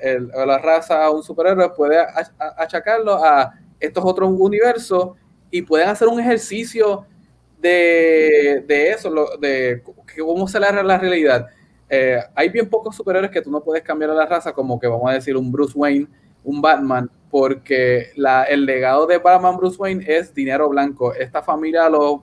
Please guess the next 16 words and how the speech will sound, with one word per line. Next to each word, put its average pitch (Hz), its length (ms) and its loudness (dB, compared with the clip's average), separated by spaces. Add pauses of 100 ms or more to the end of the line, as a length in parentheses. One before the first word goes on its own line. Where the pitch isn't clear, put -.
Waynes, 165 580 -2
vienen 147 380 -4
de 139 260 -2 (680)
una 170 240 -2
familia 170 360 2
adinerada 165 640 4
desde 135 540 -2
los 123 160 0
mil 135 300 -6
quinientos, 170 400 -8
mil 165 140 -8
seiscientos, 165 520 -6
desde 131 200 -6
hace 120 160 -6
muchos 165 360 -8
siglos. 160 380 -2